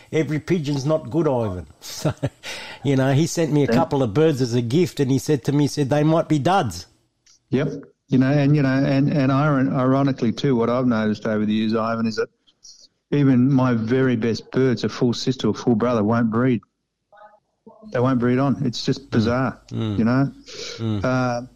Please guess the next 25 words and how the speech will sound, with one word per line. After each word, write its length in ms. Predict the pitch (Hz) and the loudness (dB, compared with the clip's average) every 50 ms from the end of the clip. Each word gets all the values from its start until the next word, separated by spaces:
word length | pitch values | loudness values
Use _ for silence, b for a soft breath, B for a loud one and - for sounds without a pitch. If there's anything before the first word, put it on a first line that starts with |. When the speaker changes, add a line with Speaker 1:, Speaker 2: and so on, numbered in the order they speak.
| _ - | _ -4
Speaker 2:
it's 200 | 131 120 - - | -4 -4 -2 -2
that, 160 | 143 135 - | -4 -4 -4
that 240 | - - 143 - - | -4 -4 -4 -4 -2
Pacific, 520 | - 139 - - - 143 139 - 139 123 254 | -2 -4 -2 -2 -2 -2 0 0 -2 -2 0
that 260 | 185 131 139 147 151 | -2 -2 -2 -2 -4
specific 580 | - - - - 123 - - 135 117 120 120 | -6 -6 -4 -4 -4 -2 0 0 0 0 0
breed, 440 | 117 107 120 131 135 139 143 - 139 | 2 2 2 2 2 2 0 0 0
that 220 | 127 131 139 - - | 0 -2 -2 -4 -8
Pacific 460 | - - - - - 151 135 143 131 120 | -10 -10 -8 -4 -2 0 0 0 0 2
bird 240 | 113 127 131 123 | 2 2 2 2
that 60 | 123 107 | 2 2
has 200 | 113 113 107 101 | 2 0 0 0
the 100 | - 113 | 0 2
magic, 380 | 117 123 127 127 - 135 127 | 2 2 2 0 0 0 0
that 160 | 107 110 - | 0 -2 -2
prepotency, 760 | - - 123 113 - - 123 131 135 147 139 123 - 139 143 - b b b b b b b _ _ - | -2 -2 -2 -2 0 0 0 0 2 2 0 0 2 0 -2 -2 b b b b b b b _ _ -2
and 180 | 127 123 123 131 | 2 2 4 4
that's 200 | 139 147 139 - | 2 2 0 0
what 100 | - 147 | 0 0
we 120 | 143 143 143 | 2 2 4
all 100 | 143 135 | 4 4
look 200 | 135 156 - - | 4 2 0 0
for, 180 | - 117 104 107 | 0 0 2 2
isn't 180 | 120 127 143 127 | 0 2 2 0
it? 120 | 110 - | 0 0